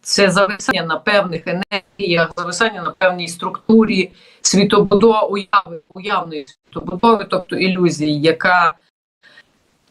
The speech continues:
м, не дає, ще раз кажу, нормально функціонувати, і від цього люди мають проблеми, хворіють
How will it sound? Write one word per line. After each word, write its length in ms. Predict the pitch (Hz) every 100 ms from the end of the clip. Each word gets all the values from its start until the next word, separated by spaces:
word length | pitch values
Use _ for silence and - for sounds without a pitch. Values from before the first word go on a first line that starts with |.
| -
м, 260 | 180 170 180
не 80 | 190
дає, 380 | 185 202 190 170
ще 160 | 214
раз 140 | 175 -
кажу, 240 | 160 156
нормально 440 | 139 165 190 196 185
функціонувати, 880 | 180 175 180 170 165 175 165 170 151
і 220 | 147 143
від 180 | 147 -
цього 320 | 190 175 165
люди 420 | 151 139 143 131
мають 280 | 139 143 131
проблеми, 680 | - 170 196 226 202 170 151
хворіють 720 | - 160 180 208 185 - -